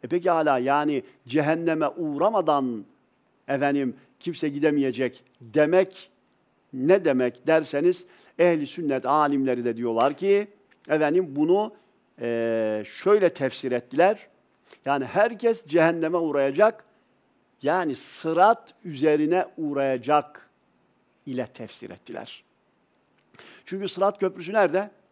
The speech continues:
Cehennemin üzerine kurulmuş. Madem cehennemin üzerine kuruldu, işte oradan, o köprüden geçen sanki ne olmuş oluyor? Cehenneme uğramış oluyor. Tabii yine de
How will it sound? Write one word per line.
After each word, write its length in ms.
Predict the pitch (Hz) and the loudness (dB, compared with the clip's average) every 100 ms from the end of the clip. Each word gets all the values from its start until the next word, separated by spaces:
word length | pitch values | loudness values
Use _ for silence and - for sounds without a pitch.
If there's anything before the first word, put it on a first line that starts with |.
| 127 | -4
Cehennemin 440 | 143 160 170 180 | 0 2 0 -2
üzerine 320 | 151 156 175 | 0 0 0
kurulmuş. 580 | 165 135 143 185 - - _ _ _ _ _ _ _ _ _ _ _ _ _ - - | -2 -2 -6 -8 -14 -20 _ _ _ _ _ _ _ _ _ _ _ _ _ -20 -2
Madem 320 | 160 202 208 | 2 2 0
cehennemin 400 | 170 175 170 165 | 4 4 4 0
üzerine 320 | 143 147 143 | 0 0 0
kuruldu, 640 | 135 131 135 131 196 247 247 _ - | -2 -6 -6 -2 0 0 -4 _ -18
işte 300 | 180 - 175 | -14 -4 -2
oradan, 600 | - 180 165 160 190 240 _ _ - | 0 2 2 2 0 -2 _ _ -4
o 120 | 202 | -4
köprüden 720 | 202 180 175 156 151 135 127 | 0 -4 -4 -4 -2 -2 -2
geçen 560 | 139 139 196 233 254 247 _ _ _ _ | -6 -2 0 0 -4 -10 _ _ _ _
sanki 680 | - - 156 147 165 185 208 | -10 -2 -2 0 0 0 -2
ne 60 | 139 | -2
olmuş 320 | 135 123 123 | -2 -4 -6
oluyor? 340 | 120 135 165 160 - - | -4 0 0 -2 -20 -14
Cehenneme 640 | 120 139 139 143 127 139 165 | -2 0 0 -2 -2 -2 -4
uğramış 520 | 147 131 123 135 127 | -6 -4 -2 -2 -4
oluyor. 800 | 120 120 117 113 110 110 110 110 - - _ | -8 -4 -2 -2 -2 -4 -6 -10 -16 -20 _
Tabii 260 | - 185 170 | -2 0 -2
yine 340 | 156 202 165 | -4 0 2
de 220 | 139 160 | 2 0